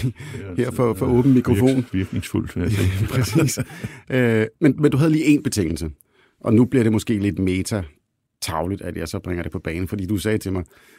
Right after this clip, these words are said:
Speaker 2: altså, "Jeg gider ikke det der poppet. Vi, jeg gider ikke sidde og snakke, tale om, om, om min b-, både og, øh,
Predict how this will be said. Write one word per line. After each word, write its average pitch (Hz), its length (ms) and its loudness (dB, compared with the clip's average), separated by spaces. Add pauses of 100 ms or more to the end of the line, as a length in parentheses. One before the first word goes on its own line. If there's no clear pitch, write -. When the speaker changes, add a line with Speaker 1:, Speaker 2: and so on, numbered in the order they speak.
(220)
Speaker 2:
altså, 90 260 -8
"Jeg 98 60 -2
gider 143 160 6
ikke 151 80 2
det 151 80 2
der 143 80 4
poppet. 110 420 0 (240)
Vi, 107 380 -6
jeg 117 120 -2
gider 151 180 4
ikke 135 120 0
sidde 127 120 0
og 120 60 -2
snakke, 107 260 -4
tale 101 300 -4
om, 95 140 -4
om, - 240 -6
om - 140 -6
min 92 440 -6 (340)
b-, - 200 -6
både 110 320 2
og, 90 360 -6
øh, - 280 -8